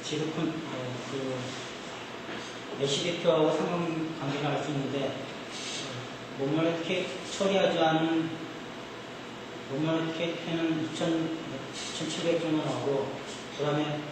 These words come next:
몬몰라이트 케이틴보다 에시비티가 증가한 알루미늄 트리트된 거나 지르코늄 오십 프로에 트리트된 거는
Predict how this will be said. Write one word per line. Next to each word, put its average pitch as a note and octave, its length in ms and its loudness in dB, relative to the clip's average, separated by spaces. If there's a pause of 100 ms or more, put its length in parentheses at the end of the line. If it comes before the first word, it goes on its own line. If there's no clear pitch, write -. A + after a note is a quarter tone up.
(260)
몬몰라이트 F#3 600 6
케이틴보다 E3+ 880 4 (480)
에시비티가 F3+ 580 4
증가한 D#3+ 640 6 (180)
알루미늄 D#3+ 460 4
트리트된 D#3 500 0
거나 C#3+ 300 2 (340)
지르코늄 D#3 540 2
오십 - 240 -2
프로에 D#3+ 220 2
트리트된 D3+ 600 -2
거는 C3+ 440 -2